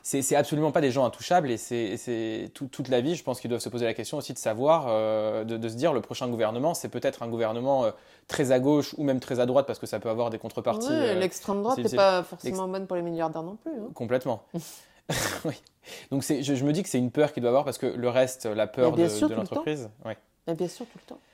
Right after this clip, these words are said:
Speaker 1: Et même, et même des personnalités qui, euh, alors qui sont pas des personnalités du coup, mais par exemple dans la famille Muliez, euh, qui eux ont pas du tout de relation avec la politique. Vous pensez que le sujet politique est un sujet aussi très prégnant dans, dans l'attitude ? Moi, je pense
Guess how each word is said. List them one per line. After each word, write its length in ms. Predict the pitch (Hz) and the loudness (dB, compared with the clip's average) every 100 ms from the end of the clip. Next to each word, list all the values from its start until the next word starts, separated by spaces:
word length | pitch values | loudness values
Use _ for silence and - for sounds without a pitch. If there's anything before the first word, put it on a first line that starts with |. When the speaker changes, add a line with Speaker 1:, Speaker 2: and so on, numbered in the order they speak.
| _ _ _ _ _ - | _ _ _ _ _ -2
Speaker 1:
Et 60 | |
même, 380 | 135 160 170 131 | 2 4 4 2
et 80 | 147 | 0
même 220 | 139 151 | 0 2
des 100 | 131 | 2
personnalités 680 | 123 123 - 127 120 120 156 | 2 0 0 0 0 0 -2
qui, 320 | 139 - 117 117 | -4 -6 -2 0
euh, 500 | 110 107 107 104 98 | 0 0 -2 -2 -2
alors 160 | 104 | -4
qui 100 | - | -6
sont 120 | - | -8
pas 80 | 110 | -4
des 80 | 107 | -2
personnalités 340 | 110 120 131 | -4 -4 -4
du 100 | 147 | -4
coup, 120 | 117 117 | -4 -4
mais 80 | |
par 100 | 110 | -2
exemple 220 | 107 117 113 | -2 -4 -6
dans 80 | |
la 100 | 104 | -6
famille 220 | 101 110 110 | -6 -6 -6
Muliez, 460 | 113 123 127 120 | -2 4 4 2
euh, 420 | 110 104 107 107 - - - | -2 -4 -4 -6 -6 -10 -12
qui 200 | - 123 | -2 2
eux 180 | 135 | 2
ont 160 | 117 107 | 0 -4
pas 160 | 117 120 | -4 -4
du 120 | 117 | -4
tout 100 | 131 | -4
de 60 | |
relation 400 | 117 117 110 - | 0 2 0 0
avec 160 | 123 113 | -4 -2
la 100 | 110 | -2
politique. 380 | 117 113 135 151 | -2 -4 -4 -6
Vous 80 | 123 | -4
pensez 240 | 110 143 | -4 -4
que 80 | 127 | -4
le 80 | 104 | -4
sujet 320 | 131 127 139 | -2 -2 -2
politique 440 | 123 113 - 160 | -2 -4 -4 -4
est 120 | 123 | -2
un 80 | 110 | -4
sujet 320 | 101 117 123 | -4 -4 -2
aussi 240 | 139 - 131 | -2 -4 -6
très 160 | - | -6
prégnant 400 | 117 120 123 143 | -4 -2 0 0
dans, 240 | 135 113 107 | 0 -2 -4
dans 40 | 107 - _ - | -8 -18 _ -6
l'attitude ? 280 | 113 131 160 | -4 -4 -4
Moi, 120 | 110 | -4
je 80 | - | -2
pense 340 | 120 - | -4 -6